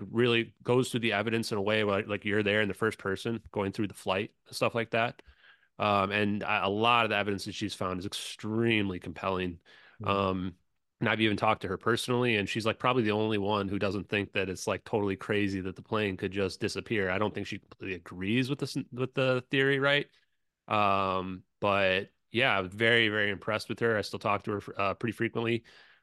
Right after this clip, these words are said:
Speaker 1: um, and, you know, bounce ideas off her in general. But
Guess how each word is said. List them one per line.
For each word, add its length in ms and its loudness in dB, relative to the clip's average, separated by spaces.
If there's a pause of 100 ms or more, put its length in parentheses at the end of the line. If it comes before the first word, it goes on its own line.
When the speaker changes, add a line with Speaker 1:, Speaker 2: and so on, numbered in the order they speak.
(140)
Speaker 1:
um, 640 0
and, 140 -4
you 80 -6
know, 100 -2
bounce 300 0
ideas 380 -2
off 180 0
her 160 -2
in 100 -6
general. 580 -2
But 360 0